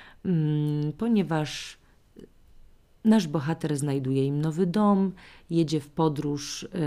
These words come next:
żeby je zawieźć, y, do nowego właściciela,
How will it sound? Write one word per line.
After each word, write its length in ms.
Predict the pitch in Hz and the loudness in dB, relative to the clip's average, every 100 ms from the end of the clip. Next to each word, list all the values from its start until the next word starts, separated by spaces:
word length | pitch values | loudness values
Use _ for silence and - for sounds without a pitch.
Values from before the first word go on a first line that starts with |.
| 143 139 135 151 | 0 -2 -2 -4
żeby 260 | 139 123 131 | -4 -2 -2
je 160 | 156 | -2
zawieźć, 800 | 165 214 202 165 160 160 - - - - - - - _ - | 0 0 2 2 0 0 -6 -12 -14 -20 -20 -20 -20 _ 0
y, 340 | 185 156 147 | 2 2 0
do 400 | 147 165 170 160 | -2 -2 2 4
nowego 380 | 156 151 156 139 | 2 2 0 0
właściciela, 920 | 131 - - 165 - 190 170 156 156 | -4 -6 -8 -8 -2 2 2 2 -2